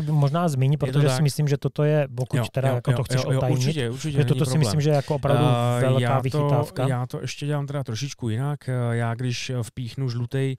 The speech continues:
Speaker 2: eh, žlutej vlasec do šňůry, tak po nějakých třiceti centimetrech dám první mikrokroužek. A je to proto, že já rád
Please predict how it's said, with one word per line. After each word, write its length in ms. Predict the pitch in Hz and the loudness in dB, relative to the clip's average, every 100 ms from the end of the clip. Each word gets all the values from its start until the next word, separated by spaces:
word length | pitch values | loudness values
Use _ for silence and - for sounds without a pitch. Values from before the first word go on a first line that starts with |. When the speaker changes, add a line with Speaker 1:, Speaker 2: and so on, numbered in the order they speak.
| - - _ - | -10 -20 _ -8
Speaker 2:
eh, 320 | 120 117 117 | -4 -2 -2
žlutej 260 | 117 131 | -4 -4
vlasec 300 | 131 127 123 | -4 -4 -6
do 80 | 104 | -8
šňůry, 480 | 87 131 135 151 170 - _ - | -6 -4 -2 -4 -6 -12 _ -10
tak 220 | 127 - | -8 -6
po 220 | - 123 | -6 -4
nějakých 340 | 123 123 127 - | -4 -4 -8 -10
třiceti 360 | 123 123 113 | -8 -8 -6
centimetrech 760 | - 117 139 147 135 139 135 - - - - | -6 -6 -6 -6 -4 -6 -6 -14 -20 -20 -8
dám 460 | 110 120 110 110 113 - _ _ | -2 0 0 -4 -8 -12 _ _
první 260 | 135 117 113 | -6 -4 -4
mikrokroužek. 680 | 104 117 104 104 98 101 117 | -4 -6 -6 -6 -6 -8 -6
A 60 | |
je 80 | 113 | -4
to 100 | 123 | -4
proto, 420 | - 110 127 120 - - - - | -4 -4 -2 -2 -4 -16 -20 -10
že 160 | 113 127 123 | -4 -2 0
já 240 | 123 113 | 0 -2
rád 180 | 113 | -2